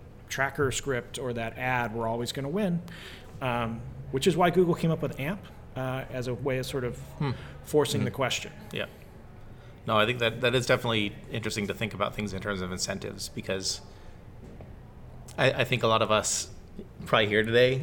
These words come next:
Speaker 2: like to think about, uh, egalitarian incentives,
Speaker 1: Right.
Speaker 2: like that, that goodness for goodness sake. Um, but it, it is interesting to think about how many industries there are that are, um,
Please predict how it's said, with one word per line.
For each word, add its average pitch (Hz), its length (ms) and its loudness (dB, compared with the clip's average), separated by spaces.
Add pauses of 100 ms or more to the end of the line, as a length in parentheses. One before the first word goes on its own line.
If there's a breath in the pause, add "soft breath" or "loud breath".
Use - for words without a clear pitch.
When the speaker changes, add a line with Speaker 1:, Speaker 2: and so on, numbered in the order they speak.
Speaker 2:
like 113 160 2
to 117 80 -2
think 110 220 0
about, 107 580 6
uh, 95 240 4
egalitarian 104 920 0
incentives, 160 720 0
Speaker 1:
Right. 127 240 4
Speaker 2:
like - 200 -10
that, 107 300 4
that 104 340 4 (340 loud breath)
goodness 120 280 4
for 127 120 2
goodness 107 300 4
sake. 104 300 2 (640 loud breath)
Um, 107 440 6 (160)
but 117 160 4
it, - 280 0
it 123 120 6
is 156 140 8
interesting 147 320 4
to 113 60 2
think 139 200 0
about 107 260 6
how 113 160 4
many 110 420 4
industries 104 380 0
there 104 120 4
are 98 180 8
that 98 180 2
are, 95 440 4 (600 loud breath)
um, - 560 10